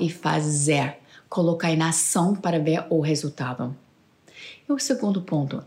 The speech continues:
lembre, a gente quer mais dinheiro no final do mês. Ou você aumenta a sua renda ou você diminui as suas despesas.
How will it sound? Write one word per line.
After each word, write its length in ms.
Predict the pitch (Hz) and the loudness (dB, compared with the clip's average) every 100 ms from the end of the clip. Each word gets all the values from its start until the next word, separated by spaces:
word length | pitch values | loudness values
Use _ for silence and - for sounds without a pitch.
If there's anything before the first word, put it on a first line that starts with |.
| - | 0
lembre, 480 | 226 294 277 202 - | 2 4 2 0 -4
a 100 | 196 | -2
gente 260 | 226 226 | -2 -4
quer 160 | 240 240 | -4 -4
mais 300 | 226 233 233 | -2 -2 -4
dinheiro 420 | - 233 208 202 | -2 0 2 2
no 140 | 202 202 | 0 0
final 260 | 196 190 | -2 -2
do 140 | 196 202 | 0 2
mês. 580 | 185 185 180 - - _ _ _ _ - _ _ | 2 0 0 -4 -8 _ _ _ _ -20 _ _
Ou 180 | 220 269 | 2 4
você 300 | 285 269 247 | 2 2 2
aumenta 800 | 214 202 185 190 247 320 320 | 4 4 6 4 4 2 0
a 140 | 311 226 | -2 -2
sua 280 | - 202 175 | -2 0 0
renda 460 | 147 151 175 233 | 2 2 2 0
ou 120 | - | 0
você 280 | 214 220 226 | 0 2 2
diminui 640 | 202 220 214 208 208 226 247 | 2 4 6 6 6 4 2
as 160 | - 214 | 0 -2
suas 240 | 226 220 | -2 0
despesas. 920 | 226 233 - 185 185 175 160 - - | 0 0 0 0 0 0 -2 -4 -10